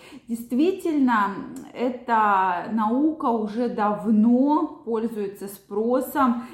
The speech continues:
и во многих медицинах активно ее используют. Поэтому я провела несколько опросов, и среди, э, моих знакомых, моих врачей,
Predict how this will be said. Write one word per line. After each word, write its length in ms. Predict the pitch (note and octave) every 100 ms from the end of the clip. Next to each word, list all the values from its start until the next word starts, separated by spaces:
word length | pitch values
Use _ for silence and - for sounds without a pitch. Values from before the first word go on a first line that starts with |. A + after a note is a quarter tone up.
| -
и 140 | A#3+
во 140 | A3+ A#3+
многих 720 | A#3 A#3+ B3 G#3+ G3+ G3+ -
медицинах 1000 | G#3+ G#3+ G3 - - A#3 B3+ D4 C#4+ A#3
активно 520 | G#3 - - B3 C4
ее 300 | A3+ F#3 G3
используют. 680 | G#3+ - - F#3+ D#3 - - - D#4+ C4+
Поэтому 680 | A#3+ B3 G#4 C5+ F#4+ C#4+ B3+
я 680 | A#3+ A#3+ B3+ A#3 B3 E4 - - _ _ _ C4 -
провела 520 | B3+ A#3+ B3+ D#4+ F4+
несколько 640 | F4+ C#4 D4+ E4 D4 C#4+ C4
опросов, 680 | B3 A#3 G3 F3+ - G#3+
и 60 | A#3+
среди, 560 | A#3 A3 A3 D4+ F4+ F4+ - - -
э, 400 | - G#3+ A3 A#3 A3+
моих 600 | A#3+ B3+ C4 C#4+ D#4+ -
знакомых, 1040 | C4 B3 B3+ B3+ - G3 G#3 G#3+ A3 -
моих 280 | A3 A3+ A3+
врачей, 840 | B3+ C#4+ - - - G#3 G3+ G#3